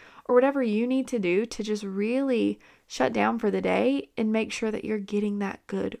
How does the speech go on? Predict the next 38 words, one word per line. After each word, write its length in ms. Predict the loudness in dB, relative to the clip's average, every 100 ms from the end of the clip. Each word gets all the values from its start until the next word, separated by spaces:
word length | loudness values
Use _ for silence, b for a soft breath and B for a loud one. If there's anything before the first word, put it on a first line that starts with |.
| _
quality 500 | -10 -6 -4 -4 -6
sleep. 460 | -10 -6 -6 -6 -20 B B B B B _
Not 160 | 2 4
only 180 | 4
is 80 | 4
it 80 | 2
gonna 140 | 0 0
help 180 | -2
your 100 | -4
metabolism 640 | -8 -4 0 4 4 4 0
in 60 |
a 40 | 2
big 220 | 0 0
way, 340 | 0 2 0 -2 B B B -2
but 360 | 0 2 -2 _ _ _ _ _
you 200 | -2 2
are 100 | 2
just 200 | 0 -4
going 180 | -4 -4
to 60 |
feel 280 | -6 -4 -2
and 100 | -2
operate 480 | -2 -2 -4 -4 -6
so 200 | -6 -4
much 240 | -4 -6
better. 460 | -6 -2 0 0 -2
And 140 | -2 -2
again, 200 | -2 -4
it's 140 | -4
gonna 320 | -6 -4 -2
lower 300 | 0 0 0
those 220 | 0 -2
stress 560 | -4 -6 -4 -4 -6 -12 _ _
levels 520 | -6 -4 -4 -8 -12 -16
for 220 | -6 -4
your 120 | -2
body 380 | -2 -4 -4 -10 _
too. 280 | -10 -10